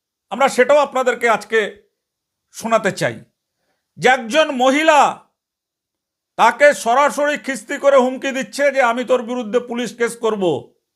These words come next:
তুই তো কাকিমার বয়সী।"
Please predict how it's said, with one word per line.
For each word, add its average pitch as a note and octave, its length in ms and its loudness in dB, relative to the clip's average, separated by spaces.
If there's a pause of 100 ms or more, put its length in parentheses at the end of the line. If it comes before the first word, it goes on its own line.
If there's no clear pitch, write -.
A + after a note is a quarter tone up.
(1120)
তুই A#3 140 -2
তো B3+ 140 2
কাকিমার B3+ 500 0
বয়সী।" A3+ 680 -2